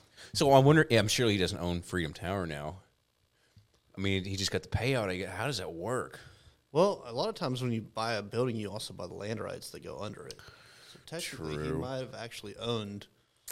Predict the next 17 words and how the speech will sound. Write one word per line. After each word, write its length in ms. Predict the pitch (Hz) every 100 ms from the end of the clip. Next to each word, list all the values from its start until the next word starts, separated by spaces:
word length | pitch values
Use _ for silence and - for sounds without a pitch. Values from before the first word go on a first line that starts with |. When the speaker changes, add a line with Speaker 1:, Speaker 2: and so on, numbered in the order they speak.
| - _ _ _
Speaker 2:
the 60 | 104
land 240 | 107 120
rights 420 | 101 101 95 -
and 280 | 95 98 92
probably 160 | - 73
Speaker 1:
Yeah. 140 | 76 113
Speaker 2:
sold 240 | 117 107
that 180 | 107 104
in 220 | 104 104
addition 520 | 101 110 117 - 101
to 200 | - 101
the 340 | 98 104 101 -
insurance 520 | 98 - 113 104 98
money 160 | - 101
that 120 | -
he 160 | - 101
made. 320 | 101 101 101